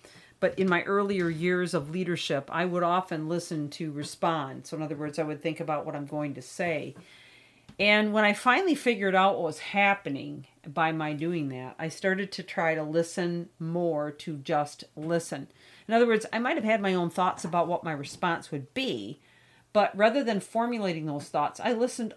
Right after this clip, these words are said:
all the way through completely open-hearted and listened to what they had to say. And you know what? I can honestly say that eight to nine times out of ten, I changed the response that I would have had,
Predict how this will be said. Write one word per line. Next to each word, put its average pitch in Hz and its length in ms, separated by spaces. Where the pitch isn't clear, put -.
all 262 240
the 294 40
way 226 200
through 165 300
completely 185 920
open-hearted 185 960
and 180 220
listened 208 240
to 185 40
what 185 140
they 165 120
had 170 180
to 156 60
say. 156 260
And 170 120
you 180 100
know 196 120
what? 240 400
I 190 100
can - 200
honestly 262 440
say 254 360
that 151 180
eight 196 280
to 254 100
nine 226 280
times 196 480
out 185 180
of 208 140
ten, 156 540
I 175 140
changed 214 540
the 180 100
response 185 540
that 170 140
I 151 100
would 185 320
have 190 100
had, 170 540